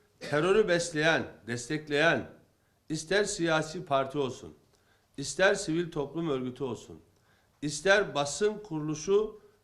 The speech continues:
görünümlü örgütlenmeler olsun. Bunlarla ilgili yeniden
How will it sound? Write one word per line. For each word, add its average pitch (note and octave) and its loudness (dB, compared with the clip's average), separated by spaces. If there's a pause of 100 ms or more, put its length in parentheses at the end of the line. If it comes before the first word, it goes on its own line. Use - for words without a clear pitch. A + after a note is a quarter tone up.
görünümlü D#3 2 (580)
örgütlenmeler D3+ 2
olsun. A#2+ -4 (1120)
Bunlarla D3+ 4
ilgili B2 -4 (240)
yeniden C3+ 0